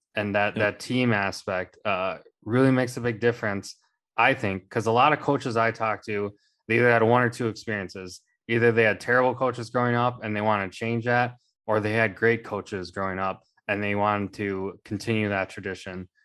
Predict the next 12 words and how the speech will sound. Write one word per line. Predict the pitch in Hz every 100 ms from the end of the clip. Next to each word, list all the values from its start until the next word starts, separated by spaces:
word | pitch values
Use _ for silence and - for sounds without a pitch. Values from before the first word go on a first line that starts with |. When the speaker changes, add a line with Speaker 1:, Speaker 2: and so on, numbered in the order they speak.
| _
Speaker 1:
Did | 110 98
you | 117
fall | 120 113 113
in | 110
either | 110 110 110
of |
those | 101 101
camps? | - 101 101 110 - - _ _ _ _ _ _ _
Speaker 2:
Uh, | 131 127 -
I | 147 139
had | 143 113
both. | 107 120